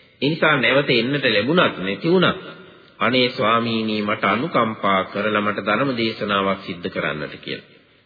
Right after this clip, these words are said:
මේ විදිහට සරියුත් මහරහතන් වහන්සේට ඒ තමන්ගේ විස්තරය ප්‍රකාශ කරන්නට පටන් ගත්ත නකුල පිතා. එහෙම කියලා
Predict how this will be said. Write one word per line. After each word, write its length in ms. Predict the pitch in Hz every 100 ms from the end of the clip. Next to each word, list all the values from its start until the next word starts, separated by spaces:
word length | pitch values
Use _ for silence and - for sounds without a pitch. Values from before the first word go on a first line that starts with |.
| _
මේ 160 | 107 110
විදිහට 340 | 107 101 143 151
සරියුත් 420 | 117 110 113 107
මහරහතන් 680 | 90 98 127 151 131 - 101 92
වහන්සේට 680 | 87 113 127 - 87 85 110 104 101 - - - - -
ඒ 120 | 110
තමන්ගේ 540 | - 107 120 117 107
විස්තරය 480 | 104 - - 131 113 110
ප්‍රකාශ 480 | 110 - 101 104
කරන්නට 440 | 95 98 95 95 90
පටන් 360 | - 92 90
ගත්ත 280 | 87 87 -
නකුල 360 | 95 90 - 92
පිතා. 420 | 90 80 - 76 - - - _ _ _
එහෙම 240 | - 117 101
කියලා 440 | - 82 90 123